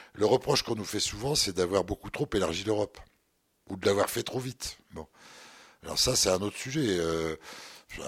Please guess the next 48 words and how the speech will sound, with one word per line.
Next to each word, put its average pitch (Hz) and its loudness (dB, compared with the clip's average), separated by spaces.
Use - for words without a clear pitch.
c'est - 0
pas 110 6
grave 123 10
pour 110 2
l'Europe 110 6
qu'il 92 -4
y - -4
ait 85 -6
des 85 2
indépendantismes 87 0
régionaux, 92 4
ou 107 -2
des, 80 0
des, 73 -8
des, 67 -10
euh, 73 -8
mais 90 4
je 90 2
crois 110 4
que 87 -6
ça - 0
n'a 76 -2
plus - -8
aucun 78 -2
sens - -2
à 71 -2
l'échelle 69 -4
de 69 -12
l'histoire 65 -6
de 62 -10
l'humanité, 67 -8
quoi, 57 -12
je 53 -14
veux 58 -20
dire. 58 -16
Bon. 64 -18
Prenez 147 0
l'histoire 131 2
des 90 6
Catalans, 82 4
hein. - -12
On 65 -10
a 65 -8
beaucoup - -8
parlé 80 0
de 71 -6
la 62 -4
Catalogne. 127 4